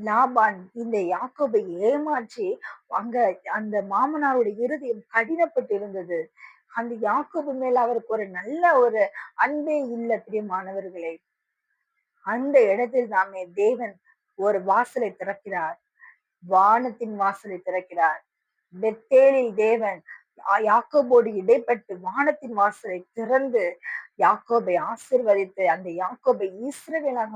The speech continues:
மாற்றுகிறார். யாக்கோபு இஸ்ரவேலாக மாறுவதற்கு அங்க லாபானினுடைய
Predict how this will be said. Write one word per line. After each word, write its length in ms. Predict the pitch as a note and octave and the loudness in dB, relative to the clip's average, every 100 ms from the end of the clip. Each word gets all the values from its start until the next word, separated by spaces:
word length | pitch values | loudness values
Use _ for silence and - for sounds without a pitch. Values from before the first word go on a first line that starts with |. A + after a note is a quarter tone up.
| G#3 | -8
மாற்றுகிறார். 640 | F#3 F3+ F3+ F3 D#3 D#3+ _ - - _ - | -8 -8 -12 -8 -8 -8 _ -20 -20 _ 2
யாக்கோபு 580 | A#3+ C#4 - C#4+ A3 D4 C#4 | 4 4 0 -8 -4 -4 -4
இஸ்ரவேலாக 840 | A#3+ - C#4+ E4 D4 C#4+ C4 A#3 | -8 -10 -8 -4 2 2 0 -4
மாறுவதற்கு 760 | G3+ G3 B3+ C#4+ B3 G#3+ G#3+ D4+ | -4 0 0 2 0 0 -2 -4
அங்க 160 | C4+ F#3 | -4 -6
லாபானினுடைய 880 | F#3 G#3 D4 D4+ D4 C#4 B3+ A#3 | -4 0 0 2 2 0 -4 -4